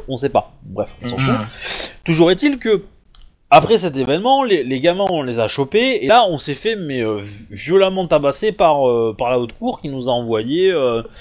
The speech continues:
Speaker 1: le maire, euh, le procureur, le machin, le truc, euh, ils nous ont,
Speaker 2: Ouais,
Speaker 1: euh,
Speaker 2: touchez
Speaker 1: roulé
Speaker 2: pas au
Speaker 1: dessus,
Speaker 2: gosse,
Speaker 1: euh,
Speaker 2: en gros,
Speaker 1: comme
Speaker 2: quoi.
Speaker 1: c'est pas permis, quoi. Et là, le, le père du gamin se fait buter par des gens qui nous, qui nous ressemblent.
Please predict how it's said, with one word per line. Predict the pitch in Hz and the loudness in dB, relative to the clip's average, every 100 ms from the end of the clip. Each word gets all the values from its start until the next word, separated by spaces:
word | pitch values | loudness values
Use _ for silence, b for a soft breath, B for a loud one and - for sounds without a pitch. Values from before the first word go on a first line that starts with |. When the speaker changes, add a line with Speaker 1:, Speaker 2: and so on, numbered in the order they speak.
| B | B
Speaker 1:
le | - 120 | -6 -4
maire, | 123 135 151 165 170 156 123 | -2 0 0 2 2 2 2
euh, | 117 113 113 | 2 0 0
le | 123 | -2
procureur, | 117 113 - 127 160 | -2 -6 0 0 2
le | 143 | 0
machin, | 107 104 160 | -4 -4 -6
le | 143 | -6
truc, | 117 160 160 | -4 -4 0
euh, | 127 107 B B - | 0 -2 B B -10
ils | 127 | -6
nous | 131 120 | -2 -2
ont, | 123 | 0
Speaker 2:
Ouais, | 123 113 | 2 0
Speaker 1:
euh, | 101 | 0
Speaker 2:
touchez | 101 147 | 0 0
Speaker 1:
roulé | 143 | 0
Speaker 2:
pas | 135 | -2
au | 185 | -4
Speaker 1:
dessus, | |
Speaker 2:
gosse, | 175 | 0
Speaker 1:
euh, | 185 | 2
Speaker 2:
en | 139 | 4
gros, | 120 | 2
Speaker 1:
comme | 143 | -2
Speaker 2:
quoi. | 135 | -4
Speaker 1:
c'est | 110 | -4
pas | - 143 | -2 2
permis, | 151 135 113 | 0 0 -6
quoi. | - - B B B B _ | -8 -10 B B B B _
Et | 127 | 0
là, | 170 233 294 294 _ _ _ - - | 4 6 4 -2 _ _ _ -16 -4
le, | 139 139 135 127 127 | -2 0 -2 -2 -2
le | 127 123 113 _ _ _ _ | -2 -2 -8 _ _ _ _
père | 208 196 | 4 4
du | 143 151 | 2 0
gamin | 156 165 240 269 | 0 2 0 0
se | 220 | -4
fait | 185 202 | -4 -4
buter | 185 165 147 | -4 -2 -2
par | 110 - 127 | -2 -2 0
des | 131 | 0
gens | 135 214 214 | -2 -2 -2
qui | 165 139 | -10 -10
nous, | 131 120 | -10 -10
qui | 120 127 | -12 -8
nous | 131 | -2
ressemblent. | 139 156 147 113 87 | 0 2 0 -4 -6